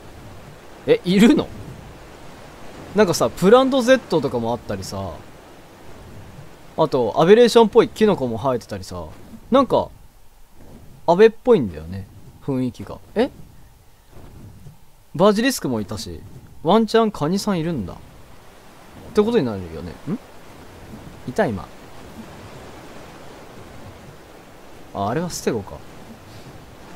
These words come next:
え、こんなところにいるの？本当に。カニなんて。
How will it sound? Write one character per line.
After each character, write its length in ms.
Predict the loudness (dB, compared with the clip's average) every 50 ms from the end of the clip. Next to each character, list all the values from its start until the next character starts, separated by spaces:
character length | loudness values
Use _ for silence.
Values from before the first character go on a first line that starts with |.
| -18 -18 -18 -18 -18 -18 -18 -20 -20 -20 -20 -20 -20 -20 -20 -20 -20 -20 -20 -20 -20 -20 -18 -12 -12
え、 80 | -12
こ 200 | -8 -2 0 2
ん 40 | 4
な 100 | 4 4
と 100 | 4 4
こ 80 | 6 6
ろ 80 | 6
に 120 | 6 4 4
い 60 | 2
る 80 | 4
の？ 120 | 4 2 0
本 180 | -2 -6 -8
当 100 | -8 -8
に。 80 | -10 -10 -10 -12 -14 -18 -20 -20 -20 -20 -20 -20 -20 -20 -20 -16
カ 160 | -10 -6 -4 -2
ニ 140 | 0 0
な 100 | 0 0
ん 80 | -2 -2
て。 200 | -6 -8 -14 -16